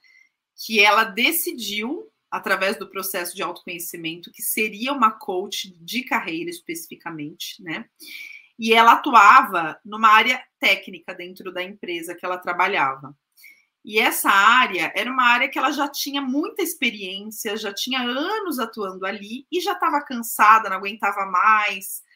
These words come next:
não tava agregando pra nada, mas ela precisava do salário. Quando ela fez a mentoria, ela percebeu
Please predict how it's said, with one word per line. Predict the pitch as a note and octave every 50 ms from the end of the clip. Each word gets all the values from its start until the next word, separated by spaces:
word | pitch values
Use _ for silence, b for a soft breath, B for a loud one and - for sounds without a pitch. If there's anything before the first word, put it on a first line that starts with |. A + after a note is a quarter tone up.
| b b b _
não | A#3+ C#4
tava | C#4+ B3+ A#3+ A#3
agregando | A3 A#3 A3 G#3+ G#3 G3+ G3+ G#3 G#3
pra | - B3+ B3 B3
nada, | B3 B3 C4+ C4+ C#4
mas | D#4 F4 E4
ela | D#4 C#4 C#4+
precisava | C#4+ C#4+ - E4 F4 - - E4 B3+ A#3 G#3+ G#3+ G#3+ G#3+
do | A3+ A#3
salário. | - - B3+ B3+ B3 F#3 D3 C#3+ C#3+ - _ _ _ _ _ _ _ _ _ _ _ B B B B B B B B B _ _
Quando | _ - A#4+ C5+ C#5 C5+
ela | F4 B3 A3 G3+
fez | G3+ - - - A3 G#3+ A3+ G#3+ F#3+
a | F#3 F3
mentoria, | F3+ F3+ F3+ F3+ - F#3 F3 E3+ G3+ G#3+ G#3 F#3 D3+ C#3+ C3+ - _ _ _ _ _ _ _ _ _
ela | _ B3 C#4+ - -
percebeu | - - A3+ A3 - - F3+ D#3+ E3+ F#3 G#3 G3+ F3 D3+ C#3+ C#3